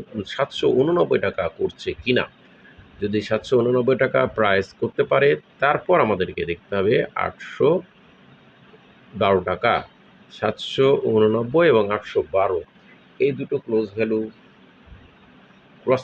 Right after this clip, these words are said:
করে যদি নতুন ক্লোজ ভ্যালু করতে পারে, তাহলে শেয়ারটি কিন্তু পুনরায় একটা ভালো হওয়ার সম্ভাবনা উড়িয়ে দেওয়া যাবে না। তো বন্ধুরা,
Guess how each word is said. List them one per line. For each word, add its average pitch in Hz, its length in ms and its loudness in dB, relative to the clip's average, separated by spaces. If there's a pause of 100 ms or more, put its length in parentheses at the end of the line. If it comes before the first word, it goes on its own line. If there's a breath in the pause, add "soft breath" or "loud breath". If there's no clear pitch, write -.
(140)
করে 90 180 -2
যদি 92 240 -6
নতুন 113 360 -2
ক্লোজ 117 320 0
ভ্যালু 92 200 0 (140)
করতে - 260 0
পারে, - 280 -8 (480)
তাহলে 175 260 2
শেয়ারটি 104 340 -4
কিন্তু 85 240 -8 (100)
পুনরায় 92 360 0
একটা 87 180 -10
ভালো 80 240 -6
হওয়ার 85 160 -6
সম্ভাবনা 110 540 0 (500)
উড়িয়ে 87 200 -6
দেওয়া 85 240 -10 (240)
যাবে 80 320 -2 (180)
না। 92 140 0 (960)
তো 127 100 4 (140)
বন্ধুরা, 131 420 4